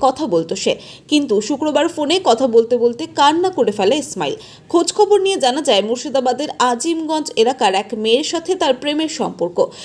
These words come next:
কিন্তু তাকে ছেড়ে অন্যত্র বিয়ে করে নিচ্ছে। একথা জানার পরে ভেঙে পড়ে সে।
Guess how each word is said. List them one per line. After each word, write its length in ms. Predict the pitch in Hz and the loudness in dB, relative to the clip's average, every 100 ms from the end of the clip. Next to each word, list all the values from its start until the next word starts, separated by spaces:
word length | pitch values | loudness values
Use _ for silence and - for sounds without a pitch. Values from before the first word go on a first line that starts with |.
| - | -8
কিন্তু 240 | 294 320 403 | 0 4 6
তাকে 320 | 403 392 403 | 4 0 -2
ছেড়ে 320 | 339 294 392 - | 0 0 0 2
অন্যত্র 580 | 294 302 320 320 339 | 0 0 -4 -6 -4
বিয়ে 340 | 302 208 262 349 | -2 0 2 2
করে 240 | 349 170 | 4 0
নিচ্ছে। 380 | 160 170 - 208 - - - | 0 -6 -2 -2 -4 -12 -2
একথা 320 | 277 339 381 | 0 2 2
জানার 260 | 370 339 | 2 0
পরে 260 | 349 339 403 | -2 0 0
ভেঙে 340 | 294 277 359 | 0 -4 -4
পড়ে 240 | 440 190 190 | -2 -2 -2
সে। 220 | - 233 | -4 -6